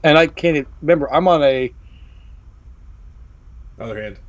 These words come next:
Speaker 1: I'm, I'm on a, such a delay
Speaker 2: Other,
Speaker 1: that
Speaker 2: other,
Speaker 1: I, I'm
Speaker 2: other hand.
Speaker 1: Other hand, <laughs> see, that's what I'm saying. I, I haven't even seen my first hand yet.
Speaker 2: There we go.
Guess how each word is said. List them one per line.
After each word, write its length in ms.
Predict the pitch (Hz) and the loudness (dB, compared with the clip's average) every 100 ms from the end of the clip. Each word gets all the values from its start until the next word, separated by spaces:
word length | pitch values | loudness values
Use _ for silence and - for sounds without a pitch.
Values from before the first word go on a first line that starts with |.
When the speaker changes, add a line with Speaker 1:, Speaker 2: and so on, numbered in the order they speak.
| - - - - - - - - - - - - - - | -20 -20 -20 -20 -20 -20 -20 -20 -20 -20 -20 -20 -14 -2
Speaker 1:
I'm, 200 | 185 185 | 0 2
I'm 140 | 170 | 0
on 160 | 180 151 | 0 -2
a, 40 | |
such 180 | 190 175 | -8 -8
a 40 | 165 | -6
delay 540 | 147 147 147 135 131 | -4 0 0 0 -2
Speaker 2:
Other, 280 | 135 135 - | -6 -6 -10
Speaker 1:
that 60 | 139 | -6
Speaker 2:
other, 220 | 143 131 | -4 -4
Speaker 1:
I, 100 | 156 | -4
I'm 80 | 165 156 | -4 -6
Speaker 2:
other 220 | 127 117 | -8 -12
hand. 180 | 117 - - - - - - | -16 -20 -20 -20 -20 -20 -10
Speaker 1:
Other 180 | 151 151 | -6 -2
hand, 220 | 165 165 | -2 -4
<laughs> 20 | - | -2
see, 200 | 156 160 | -2 -2
that's 320 | - 202 - | -2 -2 0
what 80 | 185 | -2
I'm 40 | |
saying. 240 | 180 156 143 | -2 -4 -6
I, 140 | 156 | -6
I 80 | 170 | 0
haven't 180 | 185 180 | 0 -2
even 120 | 160 | -8
seen 180 | - 175 | -10 -10
my 100 | 147 | -8
first 260 | 180 175 156 | -8 -10 -10
hand 220 | 127 117 | -12 -10
yet. 200 | 120 - - | -12 -12 -12
Speaker 2:
There 160 | 190 | -8
we 120 | 175 147 | -8 -6
go. 440 | 147 160 196 | -6 -4 -6